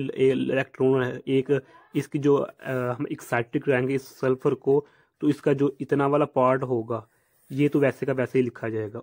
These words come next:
ओके, जबकि ये जो थ्री पी एक्स के ऊपर टू है, इधर वन आ जाएगा, तो इधर भी वन, ये पहले ही वन है इधर, तो इधर भी पहले वन है। तो सवाल पैदा होता है जो इसमें दो इलेक्ट्रॉन वो किधर जाएगा, वो तो एक थ्री डी में चला जाएगा।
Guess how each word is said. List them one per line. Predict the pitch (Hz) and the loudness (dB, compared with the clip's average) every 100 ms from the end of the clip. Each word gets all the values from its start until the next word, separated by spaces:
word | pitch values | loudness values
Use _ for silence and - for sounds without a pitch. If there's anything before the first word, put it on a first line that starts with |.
| - | -8
ओके, | 123 147 | -4 0
जबकि | 139 139 143 | 0 0 0
ये | 135 139 _ | 0 -2 _
जो | 135 127 131 135 _ _ _ | 0 4 4 4 _ _ _
थ्री | - 139 151 | -6 -2 -2
पी | 151 143 143 | -4 -2 -2
एक्स | 135 - | -2 -6
के | 151 139 | -10 -8
ऊपर | - 127 135 | -4 -2 -2
टू | - 156 | 2 2
है, | 156 | 2
इधर | 147 139 | 2 2
वन | 120 135 170 | 4 2 2
आ | 156 | 2
जाएगा, | 151 147 143 _ _ _ _ - | 2 0 -4 _ _ _ _ 0
तो | 135 135 - | 2 2 0
इधर | 135 139 | -2 0
भी | 143 151 | 0 0
वन, | 143 143 | 0 0
ये | 131 139 | -2 -4
पहले | 131 135 139 | -2 -2 0
ही | 151 147 - | 0 -2 -6
वन | 127 131 131 | -4 -2 -2
है | 131 131 | -2 -4
इधर, | 123 123 - _ _ - | -4 -6 -12 _ _ -2
तो | 160 | 2
इधर | 131 131 | 4 2
भी | 135 | 0
पहले | - 123 123 | 0 0 -2
वन | 110 107 107 | -2 -4 -6
है। | 110 | -10
तो | - - - - | -4 -2 -2 -6
सवाल | - 135 131 | 0 2 2
पैदा | 139 139 | 0 -2
होता | 135 | -2
है | 143 | -2
जो | 143 | -2
इसमें | 143 - 143 139 135 _ - | -4 -2 0 0 -4 _ -8
दो | 123 131 | 2 4
इलेक्ट्रॉन | 143 131 139 | 4 2 -2
वो | 135 | 0
किधर | 135 143 135 | 0 2 2
जाएगा, | 135 135 | 4 2
वो | |
तो | 131 151 - | 0 -4 -2
एक | 135 127 - _ - | 0 0 -4 _ -8
थ्री | 139 | -6
डी | 127 123 | -2 -2
में | 123 | -2
चला | 113 110 104 | -2 -6 -10
जाएगा। | - 104 110 | -16 -20 -20